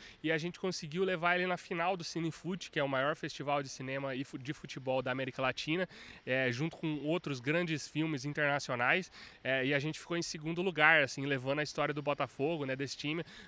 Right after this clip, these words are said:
co-, como a história, né, do Botafogo e daquele time cativa tanta gente, assim, né, e é importante isso pra gente expandir pro Brasil,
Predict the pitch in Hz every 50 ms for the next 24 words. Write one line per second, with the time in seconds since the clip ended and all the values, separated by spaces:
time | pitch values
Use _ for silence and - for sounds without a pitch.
0 | - - - 180 170 - - 202 220 220 220 202 - - 190 175 170 165 156 160
1 | 156 156 139 139 - 165 143 151 156 165 156 160 151 - - 143 151 175 180 165
2 | 151 139 139 143 - 160 160 151 - - - 160 160 - 175 165 - - 175 175
3 | 156 156 151 - 175 190 190 190 170 143 131 156 151 147 139 143 123 - - 135
4 | 131 135 143 - - - - - 160 180 196 196 - 220 220 - - 196 208 196
5 | - 190 175 - 180 - - - - - - - 175 165 156 180 170 - - 185
6 | 185 - - - 196 190 180 143 175 208 - 196 156 160 151 143 120 127 135 123